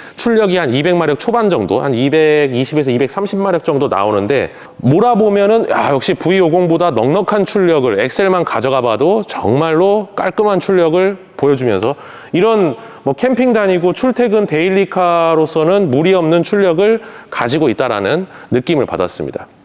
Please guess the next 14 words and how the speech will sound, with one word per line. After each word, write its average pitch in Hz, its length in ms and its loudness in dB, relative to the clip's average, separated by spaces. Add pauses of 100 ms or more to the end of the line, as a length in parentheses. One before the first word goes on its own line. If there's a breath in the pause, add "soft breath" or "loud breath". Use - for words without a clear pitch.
(260 loud breath)
저는 226 280 2
이 185 60 2
차를 214 180 0
어떻게 156 240 0
사게 214 160 2
됐냐면 170 260 2
캠핑하다가 196 960 0 (220 loud breath)
에스케이 196 400 0
엔카의 165 340 0
브이 196 220 -2
칠공 185 320 0
삼 285 260 0
세대가 214 340 0
떴다길래 131 920 0